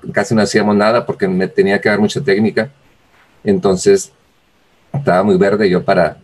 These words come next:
como nunca había tomado, al final cuenta, un curso no es lo mismo que es practicar mucho contemporáneo, ballet, todo eso. Todo ese tipo de ejercicio me lo daba el maestro también.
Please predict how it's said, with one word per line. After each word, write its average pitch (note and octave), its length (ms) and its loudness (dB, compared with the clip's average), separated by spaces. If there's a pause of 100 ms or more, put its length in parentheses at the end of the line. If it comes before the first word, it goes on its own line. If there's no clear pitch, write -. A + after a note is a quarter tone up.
(120)
como F#2+ 160 0
nunca G2+ 180 0
había A#2 160 0
tomado, A2+ 540 0
al - 60 -18
final G#2 280 0
cuenta, G#2+ 360 -2 (320)
un A#2 140 2
curso C3+ 300 2
no C3 80 2
es B2 100 0
lo B2+ 100 2
mismo A#2 300 2
que F#2+ 240 2 (280)
es - 160 -4 (140)
practicar - 440 -2
mucho G2+ 240 -2
contemporáneo, E2+ 840 0
ballet, E2 420 0
todo G2 180 2
eso. G#2 240 -4 (720)
Todo A2 180 0
ese C#3 160 2
tipo C3+ 260 0
de C3+ 80 2
ejercicio - 440 -4
me A2+ 80 -2
lo G2 80 0
daba F2+ 180 0
el F#2 60 -4
maestro E2+ 320 -4
también. F#3 340 -2